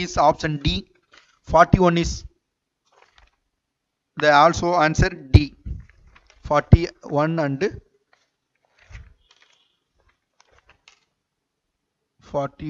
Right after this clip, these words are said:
forty and forty-one. Next forty-two பாருங்க. Forty-two இந்த கிராப், கிராஃப் உடைய ஆன்சர். Forty-two ஓட கொஸ்டினுக்கு answer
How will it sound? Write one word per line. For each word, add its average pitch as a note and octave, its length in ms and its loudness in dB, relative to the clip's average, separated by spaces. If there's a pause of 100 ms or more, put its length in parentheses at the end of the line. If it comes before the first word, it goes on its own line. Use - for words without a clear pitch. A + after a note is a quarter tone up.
(120)
forty D#3 280 4
and D#3 100 -2 (120)
forty-one. A#2+ 340 -2 (440)
Next A3 180 0 (160)
forty-two A3+ 460 4
பாருங்க. D3 220 0 (1200)
Forty-two A3 440 4
இந்த G3 120 0 (200)
கிராப், G3 260 0 (140)
கிராஃப் F#3 260 8
உடைய F3 220 2
ஆன்சர். D#3 320 -2 (1000)
Forty-two F#3 360 4
ஓட E3+ 160 2
கொஸ்டினுக்கு D#3+ 400 0
answer E3+ 180 0